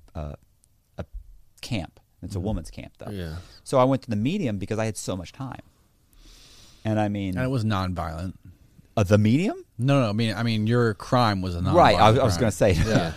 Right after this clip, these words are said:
Speaker 1: listen, the first day when I show up,
Speaker 2: Yeah, what's that like?
Speaker 1: I get there, and as soon as I get there and I get my room, like, I meet my cellie,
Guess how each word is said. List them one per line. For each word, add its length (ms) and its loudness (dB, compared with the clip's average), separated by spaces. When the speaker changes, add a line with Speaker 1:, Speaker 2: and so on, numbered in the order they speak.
Speaker 1:
listen, 220 8
the 80 4
first 340 4
day 120 6
when 160 2
I 80 4
show 360 2
up, 280 4
Speaker 2:
Yeah, 160 -4
what's 240 -6
that 160 -6
like? 180 -10
Speaker 1:
I 160 -6
get 460 -2
there, 340 -8
and 540 2
as 80 -2
soon 160 -4
as 80 0
I 80 2
get 160 -4
there 100 -2
and 80 -2
I 60 -2
get 220 -4
my 120 -4
room, 580 -4
like, 120 -6
I 120 0
meet 200 -2
my 120 -4
cellie, 520 -4